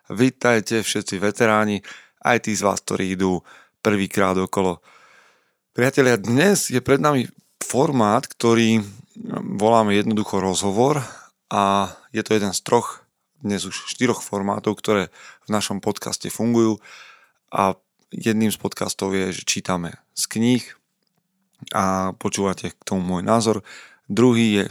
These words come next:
nejaká téma, tretí je práve rozhovor.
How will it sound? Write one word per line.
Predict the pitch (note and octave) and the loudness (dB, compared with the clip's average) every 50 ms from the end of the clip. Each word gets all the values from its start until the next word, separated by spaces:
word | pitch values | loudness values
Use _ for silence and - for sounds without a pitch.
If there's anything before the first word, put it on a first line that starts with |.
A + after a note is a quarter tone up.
| - _ | -6 _
nejaká | - G2 G2 F2 F2+ - - - | -4 -4 -2 -2 -4 -6 -10 -6
téma, | - A2+ A#2+ A#2+ A2+ A2 G2+ G2 - - - - - _ _ _ | -2 0 2 2 2 2 0 -2 -6 -16 -20 -20 -20 _ _ _
tretí | - - A2+ G#2+ F#2+ - - G2 F#2+ F2 - _ _ _ _ _ _ _ _ _ _ _ - | -2 2 2 2 2 0 -4 -6 -6 -6 -8 _ _ _ _ _ _ _ _ _ _ _ -10
je | - F#2+ F#2 E2+ E2+ - - _ _ _ _ | -8 -6 -6 -6 -8 -10 -16 _ _ _ _
práve | G2+ F#2+ F2+ - - | -6 -4 -4 -2 0
rozhovor. | - A#2 B2+ A2+ G2+ A#2+ A#2 A2+ A2 G#2+ G2+ - | 2 2 2 4 2 0 2 2 2 2 0 -2